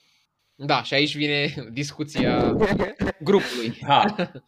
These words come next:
Speaker 2: exact, vine discuția de pe grup. Nu, nu sunt adeptul aruncării
Speaker 1: Nu,
Speaker 2: cu
Speaker 1: întrebarea mea e
Speaker 2: pietrelor.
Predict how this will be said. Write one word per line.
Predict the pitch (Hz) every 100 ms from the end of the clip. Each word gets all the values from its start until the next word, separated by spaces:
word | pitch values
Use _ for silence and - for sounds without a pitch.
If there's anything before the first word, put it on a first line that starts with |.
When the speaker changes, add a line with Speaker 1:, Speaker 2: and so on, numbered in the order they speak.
| _ _
Speaker 2:
exact, | - 110 101 127 117 -
vine | 110 98 123 120
discuția | 113 - 117 - 110
de | 107
pe | - 107
grup. | 104 98 - _ _ _ -
Nu, | 104 135 147 143 135 127 120 117
nu | 117 131
sunt | 131 135 127 -
adeptul | 117 113 120 120 - 113 110 104 101 98 101
aruncării | 104 101 98 117 110
Speaker 1:
Nu, | -
Speaker 2:
cu |
Speaker 1:
întrebarea | 151 156 139 175 170
mea | 165
e |
Speaker 2:
pietrelor. | 160 110 104